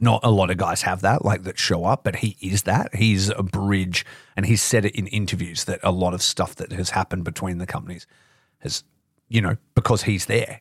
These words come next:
you know what I mean? It was able to happen. And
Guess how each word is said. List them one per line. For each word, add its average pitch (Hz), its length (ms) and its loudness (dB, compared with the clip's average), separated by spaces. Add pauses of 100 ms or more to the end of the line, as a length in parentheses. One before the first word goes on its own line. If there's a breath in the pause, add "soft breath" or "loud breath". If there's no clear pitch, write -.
you 101 140 -4
know 95 120 2
what 87 140 -2
I 87 40 -4
mean? 92 120 0
It 90 100 -4
was 104 160 -2
able 87 260 -4
to - 60 -8
happen. - 440 -4 (480 soft breath)
And 90 260 2